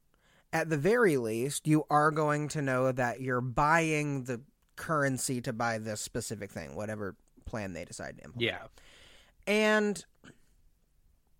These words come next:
Speaker 1: in the ca-, it makes me think of a couple of months ago, and by a couple of months ago, I mean a couple of months ago in podcast time, so, like, five months ago, <laughs>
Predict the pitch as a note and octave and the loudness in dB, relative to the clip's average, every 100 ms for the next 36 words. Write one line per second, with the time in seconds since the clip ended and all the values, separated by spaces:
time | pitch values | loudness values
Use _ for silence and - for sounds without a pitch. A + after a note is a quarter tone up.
0 | _ _ _ _ _ - G#3 A#3 - - | _ _ _ _ _ -2 0 2 0 2
1 | D4 A3 F#3 A3+ D4+ - E4+ A3 F#3+ F3 | 2 2 0 0 2 0 0 0 0 -2
2 | D3 E3+ F#3 F3 D3 C3 B2+ B2+ A2+ F#2 | 0 -2 0 -2 2 0 0 -4 -4 -4
3 | G2 A#2 _ _ _ _ _ _ _ - | -4 -10 _ _ _ _ _ _ _ -4
4 | D#3 D#3 D#3 A#3 B3+ G3 E3 D#3+ D3 C3 | 2 2 4 2 4 2 0 -2 -4 -2
5 | C3 C3+ C3 F3+ F3 F3 D#3 D3+ C#3+ C#3 | 0 -2 -4 -4 -2 -2 -4 -4 -4 -2
6 | C3+ B2 B2 C#3 C3 A#2+ A#2 E2+ - - | -2 -4 -4 -4 -4 -4 -8 -8 -10 -12
7 | A1+ B1+ - B2+ A#2+ A2+ - - C3+ B2 | -12 -12 -8 -6 -4 -8 -8 -4 -2 -4
8 | A2 - G#2+ - D#2 A#1 - - - - | -8 -10 -12 -14 -14 -14 -16 -16 -10 -8
9 | - - - - | -4 -4 -4 -4